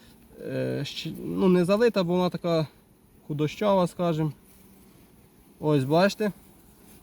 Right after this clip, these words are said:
Крайня тільки що в неї. І факт в тому, що я, е, листок Даданівської вощини на троє ділив на таку рамочку.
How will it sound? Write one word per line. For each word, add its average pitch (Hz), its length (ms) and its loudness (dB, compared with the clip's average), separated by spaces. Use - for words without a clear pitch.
Крайня 160 380 4
тільки 139 320 -4
що 147 200 -4
в 143 60 0
неї. 143 500 2
І 180 440 6
факт 220 180 0
в - 40 -12
тому, 220 280 4
що 190 200 -2
я, 196 280 2
е, 151 120 2
листок 185 520 4
Даданівської 175 840 4
вощини 170 360 0
на 180 100 2
троє 170 320 4
ділив 127 240 0
на 117 100 0
таку - 220 -10
рамочку. 113 400 -6